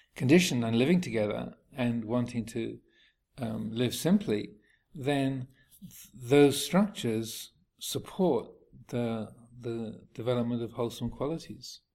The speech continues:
And, uh, if any of, a-, any of us who've ever tried to live in a communal household, we have very sort of high standards of idealism, like, we're all gonna share everything. You know, we, we sh-, we're, we'll all live together, we'll all, we'll take our turn, we'll all share everything together.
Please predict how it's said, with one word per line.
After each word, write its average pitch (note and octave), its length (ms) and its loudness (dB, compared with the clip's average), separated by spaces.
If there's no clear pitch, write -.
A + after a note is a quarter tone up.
And, A2+ 300 -10
uh, A2 160 -6
if B2 120 -2
any D3+ 280 6
of, C3 220 -2
a-, - 240 -14
any B2+ 460 0
of B2+ 80 -2
us B2+ 220 -2
who've A#2 280 2
ever B2 220 0
tried B2 300 -2
to A#2+ 60 -2
live A#2+ 180 2
in B2 80 2
a A#2 60 2
communal B2 420 2
household, A2+ 680 -4
we B2 60 -2
have B2 120 2
very B2 200 0
sort A#2+ 180 -4
of G#2+ 80 -10
high B2+ 420 -2
standards B2+ 760 -4
of A#2 420 -6
idealism, C3 680 2
like, A#2+ 140 0
we're B2+ 100 6
all C#3+ 80 8
gonna C#3+ 160 0
share C3+ 280 0
everything. C3 500 -4
You A#2+ 140 -6
know, A2 120 -4
we, B2 260 -4
we A#2+ 120 2
sh-, - 200 -8
we're, A#2+ 280 2
we'll A#2 240 2
all D3 160 6
live D3 160 2
together, B2+ 380 2
we'll A#2+ 120 2
all, B2 220 0
we'll B2 180 -2
take C3 220 -4
our B2 100 0
turn, A#2 300 -2
we'll A#2+ 100 0
all A#2+ 80 0
share A#2+ 320 0
everything A2 360 -6
together. A2 400 -4